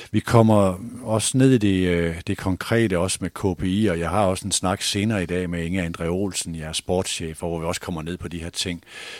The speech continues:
Øh, jeg kunne godt tænke mig lige at tage en, altså, øh, en aktuel ting med. I lukkede i fredags, øh,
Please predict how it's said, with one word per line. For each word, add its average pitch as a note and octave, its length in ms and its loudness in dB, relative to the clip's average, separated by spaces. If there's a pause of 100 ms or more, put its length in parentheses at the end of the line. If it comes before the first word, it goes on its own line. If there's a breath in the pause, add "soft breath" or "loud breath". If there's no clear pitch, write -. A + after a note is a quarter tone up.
(120)
Øh, F2+ 260 -4
jeg E2 80 -4 (360 loud breath)
kunne G#2 100 -2
godt A2+ 120 4
tænke D3 120 4
mig C#3 100 4
lige C3+ 80 6
at C#3 60 4
tage B2+ 300 4
en, F#2 100 0
altså, G2 360 0
øh, F2+ 320 0 (100)
en G2+ 120 -2
aktuel A2 460 2
ting A#2 300 0
med. F#2 160 0
I G2 140 -2
lukkede A2 460 2
i E2+ 40 -6
fredags, E2+ 540 -2
øh, E2 440 -4